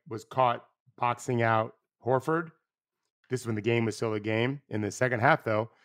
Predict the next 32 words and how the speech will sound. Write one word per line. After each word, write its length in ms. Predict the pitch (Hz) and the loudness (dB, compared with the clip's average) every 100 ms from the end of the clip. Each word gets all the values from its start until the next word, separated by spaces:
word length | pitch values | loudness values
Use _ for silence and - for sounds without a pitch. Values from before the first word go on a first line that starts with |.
| _ _ _ | _ _ _
And 360 | 120 117 117 110 | 4 6 8 8
Horford 360 | 123 113 117 | 6 6 2
easily 320 | 113 98 107 | 2 -2 -6
grabbed 380 | 107 107 98 90 | -6 -6 -6 -6
it. 160 | 101 104 _ _ _ - | -6 -6 _ _ _ -4
And 100 | 113 | 0
it 340 | 110 107 117 | 0 -2 -2
reminded 420 | 113 113 123 131 | 0 4 6 6
me, 140 | 123 120 | 6 6
we 140 | 113 | 6
wrote 180 | 113 127 | 8 6
about 180 | 120 113 | 6 4
this, 180 | 117 - | 2 -2
of 120 | 107 | -8
Durant 360 | 113 113 123 123 | -4 -2 -2 0
talking 320 | 120 113 117 | 2 2 0
about, 300 | 113 117 127 _ _ _ _ _ - | -2 -2 -4 _ _ _ _ _ -4
uh, 200 | 120 110 | -2 -2
Dragic 800 | 101 131 139 120 135 135 - - _ _ _ - | 4 8 8 8 4 2 -2 -20 _ _ _ -2
and, 400 | 123 120 120 120 | 4 6 4 4
uh, 380 | 117 113 110 107 - _ _ - | 4 4 4 0 -6 _ _ 0
whoever 420 | 123 131 131 123 | 6 8 8 8
else 220 | 113 110 | 6 4
it 80 | 123 | 0
was, 400 | 117 110 107 101 | 4 4 4 0
I 80 | 113 | -6
forget, 500 | - 113 110 104 104 120 | -6 -2 0 0 -2 -2
um, 520 | 113 107 107 104 98 _ _ _ _ _ _ _ _ - | 0 0 -2 -10 -14 _ _ _ _ _ _ _ _ -6
who 80 | 123 | -2
was 160 | 123 | -2
saying, 260 | 135 127 120 | 0 2 4
like, 300 | 113 110 | 2 2